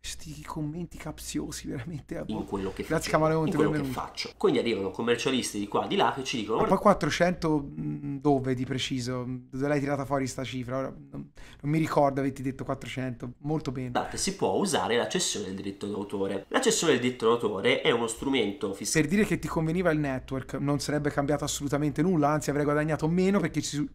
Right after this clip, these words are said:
Speaker 1: si ciucciavano la percentuale per niente. Poi ho fatto dei colloqui con capi di management o capi di network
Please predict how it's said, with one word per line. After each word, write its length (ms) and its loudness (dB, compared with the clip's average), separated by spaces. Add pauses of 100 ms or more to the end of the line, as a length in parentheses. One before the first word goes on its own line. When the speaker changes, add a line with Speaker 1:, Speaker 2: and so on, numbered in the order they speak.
Speaker 1:
si 280 -2
ciucciavano 500 2
la 120 0
percentuale 640 2
per 420 -2
niente. 420 0 (280)
Poi 200 2
ho 80 0
fatto 560 6
dei 100 0
colloqui 720 0 (460)
con 680 6 (220)
capi 320 6
di 140 -4
management 580 -2
o 60 -6
capi 260 4
di 120 -2
network 680 -4